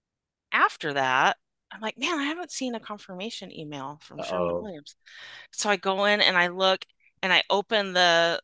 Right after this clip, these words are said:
Speaker 1: the app thing and it's on the checkout page. Like, it didn't, there
Speaker 2: Oh,
Speaker 1: was
Speaker 2: no,
Speaker 1: one
Speaker 2: it's
Speaker 1: more,
Speaker 2: process.
Speaker 1: one more thing I needed to press and I didn't do it. And I mean, this was, like, saving me over six hundred bucks.
Speaker 2: Right. Yeah. That's,
Speaker 1: Like,
Speaker 2: that's a
Speaker 1: I like to
Speaker 2: sizable
Speaker 1: say,
Speaker 2: discount. It's
Speaker 1: I
Speaker 2: worth,
Speaker 1: like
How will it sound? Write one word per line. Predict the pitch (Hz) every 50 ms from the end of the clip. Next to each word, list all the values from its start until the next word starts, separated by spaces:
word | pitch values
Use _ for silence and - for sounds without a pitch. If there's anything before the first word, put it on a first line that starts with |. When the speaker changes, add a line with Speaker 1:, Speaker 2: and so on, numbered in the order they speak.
| _
Speaker 1:
the | - 165 175 - -
app | 175 170 170 170 _ -
thing | - - 160 151 147 143 143 - -
and | 165 156 156
it's | 151 156 -
on | - 165 170 170 175 175
the | 160
checkout | - - - 180 165 - - 151 143 - _ -
page. | - 165 131 127 131 147 - -
Like, | - 151 151 -
it | 160 123 107 -
didn't, | 170 165 160 - 101 202
there | 190 185
Speaker 2:
Oh, |
Speaker 1:
was | 185 180 180
Speaker 2:
no, | 185 185
Speaker 1:
one | 185 196 190
Speaker 2:
it's | 196 202
Speaker 1:
more, | 190 190 185 185 185 185 185 185 _
Speaker 2:
process. | - 185 185 185 -
Speaker 1:
one | 196 214 220 240
more | 240 226 220 214
thing | - - 214 196 202 202 208
I | 202
needed | 208 208 208 208 226 240 226
to | 262 254
press | - - 294 269 277 302 330 339 - -
and | - 190 202
I | 185 185
didn't | 175 185 185 -
do | 180 180 180 180
it. | 185 190 196 - _ _ _ - - - - - - _ _ - -
And | 185 170 165 165 160 156 156 - -
I | 175
mean, | 175 180 180
this | 214 247 -
was, | - 359 -
like, | 392 370
saving | - - - 165 180 226 262 247
me | 226 190
over | 170 160 151 147
six | 143 - 165 151 - -
hundred | 156 143 135 127
bucks. | 110 120 110 - - _ _ - - - - - _ _
Speaker 2:
Right. | 80 87 113 131 135 - -
Yeah. | - 98 123 143 139 104
That's, | 90 98 113 - -
Speaker 1:
Like, | 170 147 - _ _ _ _ _ _ _ _ _ _ _ _ _ _ _
Speaker 2:
that's | - - - -
a | 135 165
Speaker 1:
I | 180
like | 180 180 - 127
to | - 214 190
Speaker 2:
sizable | 123 113 131
Speaker 1:
say, | 139
Speaker 2:
discount. | - - - 131 107 90 80 - - _ _ _ _ _
It's | - -
Speaker 1:
I |
Speaker 2:
worth, | 120 143 151 147
Speaker 1:
like | - - -